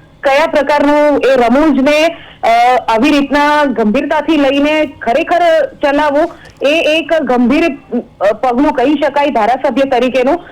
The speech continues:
કારણ કે એક રમૂજ હતી અને સૌ કોઈ જાણે છે કે, અ, નાયબ મુખ્યમંત્રી રમૂજમાં ઘણું બધું કહી જાય છે, પરંતુ એને હકીકતનું સ્વરૂપ આપીને જ્યારે એક ધારાસભ્ય પોતાની, અ, પદનો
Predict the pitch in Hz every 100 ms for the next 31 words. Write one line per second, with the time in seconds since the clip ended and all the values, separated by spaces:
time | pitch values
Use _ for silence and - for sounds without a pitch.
0 | - - 240 262 285 311 277 254 240 302
1 | 277 277 320 311 302 294 247 254 330 269
2 | 247 254 311 285 262 277 277 240 214 202
3 | 208 220 269 294 285 269 254 262 285 -
4 | - 220 233 277 269 285 233 226 269 285
5 | 247 262 285 247 226 277 262 247 247 277
6 | 285 240 254 190 170 359 349 - - 226
7 | 240 262 269 302 285 247 262 240 220 254
8 | 285 330 - - - 254 254 285 262 208
9 | 208 277 311 240 294 285 262 277 269 285
10 | 302 - - 220 233 233 - 285 302 339
11 | 349 359 370 349